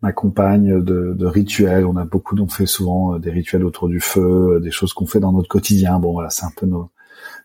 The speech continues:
notre, euh, nos, nos petits trucs de, de vie qui nous permettent, voilà, de, de,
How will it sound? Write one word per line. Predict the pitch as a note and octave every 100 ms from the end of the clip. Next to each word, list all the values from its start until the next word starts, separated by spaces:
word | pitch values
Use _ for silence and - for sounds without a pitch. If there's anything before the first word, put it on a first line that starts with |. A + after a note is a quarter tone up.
| -
notre, | G#2 - -
euh, | F2+ F2 F2+ F#2+ A#2 - _ _ _
nos, | G#2
nos | G2+ F#2
petits | - -
trucs | - A#2 A2 G2+
de, | F#2 G2
de | G2 G2+
vie | F#2+ A2 B2+
qui | - G#2
nous | F#2
permettent, | G2 F#2+ G#2 G#2
voilà, | F#2+ G2
de, | G2 F#2+
de, | F2+ F2+ F2